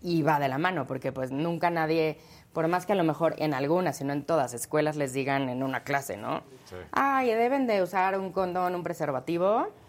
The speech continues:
Speaker 1: pues, no queda de ahí. Pasa y nada más. Nadie más les explica, o este método de barrera, o existen otros, o existen, o sea, puedes hacer diferentes cosas,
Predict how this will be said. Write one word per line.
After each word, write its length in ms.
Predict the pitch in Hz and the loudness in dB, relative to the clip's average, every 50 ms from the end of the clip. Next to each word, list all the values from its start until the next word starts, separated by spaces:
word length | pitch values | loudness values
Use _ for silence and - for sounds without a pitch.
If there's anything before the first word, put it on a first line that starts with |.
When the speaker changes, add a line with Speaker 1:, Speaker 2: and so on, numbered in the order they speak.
| - _ _ _ _ - | -20 _ _ _ _ -6
Speaker 1:
pues, 200 | 160 156 139 123 | -6 -6 -6 -6
no 220 | 147 156 170 170 170 | -2 0 0 2 2
queda 220 | 175 170 156 151 | 4 2 4 4
de 100 | 147 143 | 4 4
ahí. 280 | 151 180 226 220 196 - - - - _ _ - - _ - | 4 4 2 2 0 -4 -8 -20 -20 _ _ -20 -12 _ 0
Pasa 460 | 143 147 160 170 - 196 190 - - | 2 2 2 0 0 0 0 0 0
y 100 | - 151 | -2 0
nada 220 | 147 139 135 131 131 | 2 2 2 2 2
más. 300 | 160 190 180 160 - - - - | 2 0 0 0 -4 -8 -8 -4
Nadie 340 | 160 165 165 165 170 180 185 | -2 2 2 2 2 2 2
más 180 | 185 170 165 | 0 -2 -2
les 100 | 165 160 | -4 -6
explica, 640 | 160 - - - 160 160 151 151 143 143 156 165 - - - - - - - | -8 -8 -4 -2 -2 -2 0 2 0 0 0 -2 -6 -10 -16 -20 -20 -10 -4
o 340 | - 143 143 147 - 143 135 - - - - - - - | 0 0 2 2 0 -2 -6 -12 -20 -20 -20 -16 -6 -4
este 240 | 160 160 - 202 | -4 -2 0 0
método 200 | 190 180 160 180 | 0 2 2 4
de 60 | 175 160 | 4 4
barrera, 440 | 151 143 143 147 147 143 143 147 | 4 2 2 0 2 2 0 0
o 80 | 151 139 | -2 -4
existen 480 | 127 - - 175 180 175 - 202 190 165 | -6 -6 -4 -4 -4 -2 -2 -2 0 0
otros, 540 | 151 143 - 156 151 156 151 156 156 - - - - - _ - - | -2 0 0 2 4 4 4 2 -2 -8 -20 -20 -20 -20 _ -8 -2
o 140 | 147 156 151 | 0 0 0
existen, 680 | 143 - - 175 180 175 - 180 180 185 180 170 - - | 0 0 -2 -2 -2 0 0 0 0 0 0 -2 -2 -4
o 60 | 156 | -6
sea, 140 | 151 - 135 - _ - - - - | -6 -6 -10 -12 _ -20 -20 -8 0
puedes 200 | - 185 185 170 | 0 0 2 0
hacer 220 | 170 151 160 143 | -2 -2 0 0
diferentes 440 | 143 151 147 139 135 139 131 - 131 - | 0 0 2 2 0 2 0 -2 0 0
cosas, 360 | 196 208 - 135 117 - | 0 0 0 -2 -4 -4